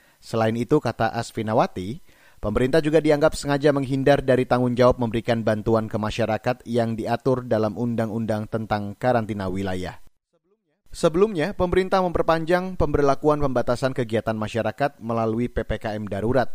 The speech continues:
Presiden Joko Widodo mengatakan, P P K M darurat diperpanjang hingga hari Minggu mendatang. Ia mengisyaratkan setelah tanggal dua puluh enam Juli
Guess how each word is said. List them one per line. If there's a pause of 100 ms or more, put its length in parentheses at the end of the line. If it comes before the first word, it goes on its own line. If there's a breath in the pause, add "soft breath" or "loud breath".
(560 soft breath)
Presiden
Joko
Widodo
mengatakan, (100)
P
P
K
M
darurat
diperpanjang
hingga
hari
Minggu
mendatang. (400 soft breath)
Ia
mengisyaratkan
setelah
tanggal
dua
puluh
enam
Juli